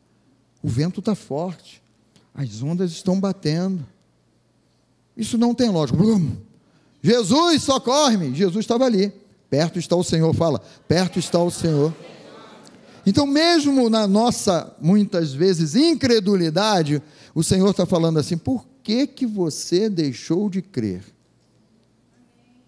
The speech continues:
Por que que você tá olhando pra trás? Por que que você tá com esse pensamento de covardia?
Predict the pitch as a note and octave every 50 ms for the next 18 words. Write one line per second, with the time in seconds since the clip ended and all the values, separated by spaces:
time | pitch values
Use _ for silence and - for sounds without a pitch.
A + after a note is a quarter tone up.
0 | _ _ _ _ _ _ _ _ _ _ _ _ _ _ _ _ _ - - A3+
1 | A3 F3 - - C4 D4 D4+ D4 - C#4+ C4 A#3+ A#3+ A3 G3+ - - - A3+ A#3+
2 | B3+ B3 B3 - A#3 A#3 A3 G#3 F#3+ E3+ E3+ F#3 G#3 A#3+ B3+ C4 B3 - - G#3
3 | A#3+ A#3 A3+ - - C3 C3 B2+ B2+ A#2 - - G#3 G3+ - - - A#3+ C4+ D4
4 | - - B3 F#3 G#3 G3+ - - A3+ A3 - B3+ G#3+ - A3 G#3+ A#3 B3 A#3 -
5 | - - - A3+ B3+ A#3 - A3 F3+ E3+ F#3 A3 A#3+ A#3 A#3+ G3 G#3 - - G#3
6 | G#3 A3+ G#3 A#3 A3 F#3+ F3+ D#3 D#3 G3 G#3+ A3 F#3 B2 G2